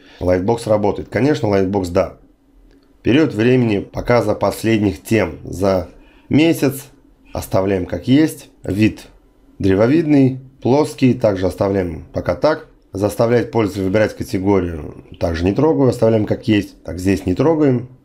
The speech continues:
Так, здесь всё оставляем как есть. Разрешить рейтинг. Поставим «да». Э, следующие два поля также тут уже надо смотреть, э, индивидуально. Как бы я эти поля не трогаю. Так, две вкладки настроили, давайте сохранимся. Дальше мы переходим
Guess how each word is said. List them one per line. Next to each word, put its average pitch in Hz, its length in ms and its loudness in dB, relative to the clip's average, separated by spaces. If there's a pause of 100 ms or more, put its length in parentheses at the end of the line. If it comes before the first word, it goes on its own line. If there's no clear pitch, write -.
(140)
Так, 85 160 -2
здесь 95 180 2
всё 101 120 0
оставляем 101 360 -2
как 101 200 -2
есть. 151 260 2
Разрешить 107 500 0
рейтинг. 131 540 0 (560)
Поставим 95 500 0
«да». 131 280 0 (380)
Э, 101 120 -2
следующие 127 420 0
два 110 140 2
поля 135 220 0
также 110 300 -2
тут - 220 -6
уже 98 140 0
надо 95 180 0
смотреть, 107 480 -2 (220)
э, 90 200 -6
индивидуально. 107 680 2
Как 87 160 -8
бы 87 100 -4
я 117 280 2
эти 104 200 -4
поля 107 260 0
не 101 200 2
трогаю. 92 600 -2 (400)
Так, - 340 -6
две 127 180 0
вкладки 110 340 -2
настроили, 139 460 0
давайте 107 220 2
сохранимся. 135 720 0 (680)
Дальше 98 360 0
мы 92 100 -2
переходим 92 720 0